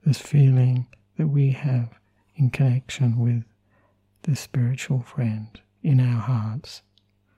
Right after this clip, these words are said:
like a reference we can remember any time, anywhere.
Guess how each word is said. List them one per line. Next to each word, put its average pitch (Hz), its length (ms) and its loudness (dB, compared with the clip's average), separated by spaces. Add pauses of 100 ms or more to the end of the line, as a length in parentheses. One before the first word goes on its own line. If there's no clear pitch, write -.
(260)
like 185 220 0
a 185 60 4
reference 156 800 0 (760)
we 135 120 -2
can 135 200 -2
remember 120 600 0 (120)
any 180 300 4
time, 110 480 -4 (420)
anywhere. 117 720 -2